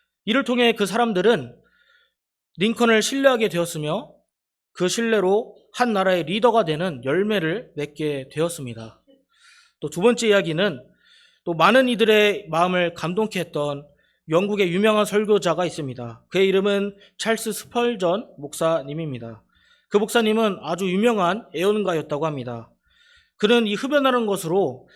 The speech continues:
오히려 하나님께 "난 영광을 돌릴 수 있다"고 말하고 다닐 정도로 부끄러움이 없어 하는 생-, 사람이었습니다. 그런데 그는 그런 비판을 받을 때에도 그는 "이것은 개인 사생활일 뿐이다"라고 하면서 이것을 정당화하려고 했었습니다.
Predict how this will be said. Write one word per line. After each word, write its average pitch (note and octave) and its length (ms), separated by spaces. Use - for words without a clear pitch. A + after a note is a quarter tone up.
오히려 F3 220
하나님께 A3+ 520
"난 F3 200
영광을 A3+ 360
돌릴 G#3 200
수 G3 120
있다"고 F#3+ 640
말하고 F#3+ 320
다닐 F3+ 240
정도로 E3 720
부끄러움이 G3+ 480
없어 G3+ 440
하는 G3 400
생-, G#3 220
사람이었습니다. B2 840
그런데 A3+ 220
그는 A#3 240
그런 A3+ 200
비판을 A#3 400
받을 G#3 260
때에도 F#3 600
그는 G3+ 360
"이것은 G#3+ 340
개인 G#3 280
사생활일 A#3+ 600
뿐이다"라고 G3+ 800
하면서 D3+ 480
이것을 D#3+ 240
정당화하려고 F#3 840
했었습니다. C#3 580